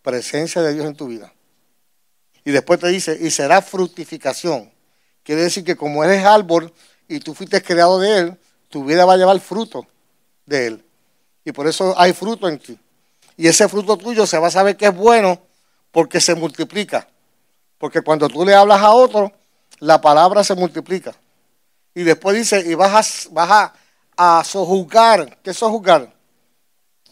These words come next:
Tomar decisiones. Y después dice, "Vas a llenar la tierra de la gloria".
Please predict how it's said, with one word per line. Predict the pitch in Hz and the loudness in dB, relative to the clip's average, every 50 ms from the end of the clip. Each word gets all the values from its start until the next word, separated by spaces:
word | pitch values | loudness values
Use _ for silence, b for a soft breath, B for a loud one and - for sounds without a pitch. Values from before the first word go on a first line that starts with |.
| _ - | _ 0
Tomar | 180 170 165 175 185 208 208 | 0 0 4 4 4 4 4
decisiones. | 196 226 208 - 220 196 - 226 226 226 214 180 135 107 _ _ _ _ _ _ _ _ _ _ _ _ _ _ _ _ _ _ _ _ _ _ _ _ _ _ _ _ _ _ _ | 4 2 0 0 -4 -6 -2 0 2 2 2 0 -4 -8 _ _ _ _ _ _ _ _ _ _ _ _ _ _ _ _ _ _ _ _ _ _ _ _ _ _ _ _ _ _ _
Y | - 175 | -6 -4
después | 175 165 - 196 214 | -4 -4 -2 -2 -2
dice, | 233 214 240 208 190 | -2 0 0 0 2
"Vas | 180 190 202 202 | 4 2 2 2
a | |
llenar | 208 220 214 233 233 | 2 -2 0 0 2
la | 220 220 208 | 2 2 2
tierra | 156 202 240 254 233 240 233 | 2 2 2 2 4 2 0
de | 214 196 | 2 2
la | 190 180 | 2 2
gloria". | 170 214 226 208 180 147 120 | 2 2 -2 0 -2 -4 -6